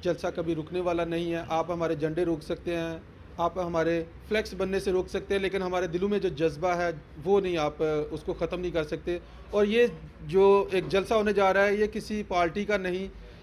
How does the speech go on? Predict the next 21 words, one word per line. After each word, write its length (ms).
ये 200
पूरे 480
पाकिस्तान 520
की 160
आवाज़ 420
है, 160
पूरे 140
पाकिस्तान 500
के 120
लिए 240
है। 200
और 160
मेरी 260
और 140
आपकी 260
मुलाकात 440
होगी 180
फिर 200
इंशाअल्लाह 460
कहीं 180
किसी 460